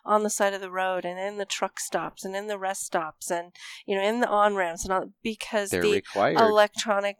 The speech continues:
Speaker 1: logging devices, that guideline was put into place. And so drivers are no longer allowed to fudge,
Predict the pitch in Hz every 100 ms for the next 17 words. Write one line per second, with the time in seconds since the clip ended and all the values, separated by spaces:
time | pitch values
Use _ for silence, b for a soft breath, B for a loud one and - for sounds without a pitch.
0 | - - 202 196 240 240 214 190 175 -
1 | 165 151 - B B 202 202 226 269 226
2 | 202 185 180 170 170 180 _ b b -
3 | 202 196 - 214 185 185 247 - 143 -
4 | 175 185 208 185 190 185 175 196 220 240
5 | 262 262 262 247 233 233 247 247 - 190
6 | 190 -